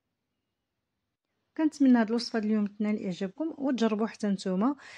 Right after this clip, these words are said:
غادي يعجبكم ان شاء الله. كيجي عاقد وكيجي كريمي وكيجي المذاق ديالو لذيذ. السر ديالو هي الطريقه ديال الطياب ديالو، كتخليوه كيطيب واحد شويه بعد ما كيغلي تقريبا عشرة ديال الدقائق حتى كينقص من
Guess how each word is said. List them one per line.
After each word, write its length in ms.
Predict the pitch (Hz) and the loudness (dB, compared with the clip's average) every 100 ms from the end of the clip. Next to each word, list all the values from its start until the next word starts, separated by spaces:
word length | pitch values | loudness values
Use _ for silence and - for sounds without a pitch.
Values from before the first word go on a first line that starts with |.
| - - 240 | -20 -2 0
غادي 140 | 247 | 4
يعجبكم 400 | 254 202 196 226 | 2 0 -2 0
ان 120 | 214 | 0
شاء 220 | 202 208 | -2 -4
الله. 200 | 196 214 | -2 -2
كيجي 360 | 247 214 190 190 | 0 0 0 0
عاقد 340 | 185 247 214 | -2 -2 -2
وكيجي 440 | 202 202 190 185 - | -4 -4 -6 -6 -8
كريمي 460 | 214 240 214 240 254 | -2 2 2 2 0
وكيجي 440 | 214 190 220 196 | -4 -2 -2 0
المذاق 400 | 240 208 196 - | 2 2 -2 -6
ديالو 260 | 190 196 185 | -4 -2 0
لذيذ. 240 | 170 156 160 _ _ _ _ _ - | -4 -8 -18 _ _ _ _ _ -20
السر 260 | - 269 | -8 -6
ديالو 300 | 220 247 247 | 2 2 4
هي 180 | 262 247 | 2 0
الطريقه 480 | 240 - 226 233 262 | -2 -2 -4 -2 -2
ديال 200 | 233 233 | 0 -2
الطياب 320 | - 214 185 | -4 -6 -4
ديالو، 400 | 196 196 269 330 - - _ | -2 0 0 -2 -10 -20 _
كتخليوه 500 | - - 247 233 226 | -12 -8 -2 2 0
كيطيب 480 | 196 220 208 226 226 - | 0 -2 0 -2 -2 -8
واحد 360 | 202 208 202 | -8 -8 -10
شويه 320 | - 208 202 | -10 -4 -2
بعد 240 | 202 190 196 | -2 -2 -2
ما 140 | 196 | -4
كيغلي 540 | 190 196 180 190 311 - _ _ - | -4 -6 -6 -2 -2 -4 _ _ -18
تقريبا 360 | - 202 196 | -2 -2 -2
عشرة 280 | 175 - 190 | -6 -4 -4
ديال 200 | 175 185 | -2 -4
الدقائق 420 | 180 - 226 294 | -4 -4 -4 -4
حتى 320 | - - - | -10 -6 -4
كينقص 640 | 294 247 226 214 302 294 247 | 0 0 0 0 -4 -2 0
من 220 | 220 | 0